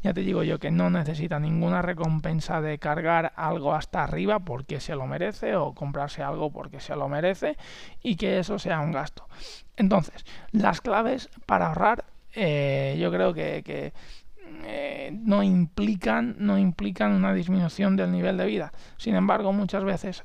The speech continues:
a lo contrario de lo que pensamos, el ahorro se basa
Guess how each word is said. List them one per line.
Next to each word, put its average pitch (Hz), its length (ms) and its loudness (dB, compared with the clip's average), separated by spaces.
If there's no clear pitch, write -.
a 180 120 0
lo 175 120 0
contrario 202 560 2
de 196 60 0
lo 180 140 -2
que 175 140 -6
pensamos, 202 640 -4
el 175 160 0
ahorro 233 420 4
se 175 160 -6
basa 208 420 0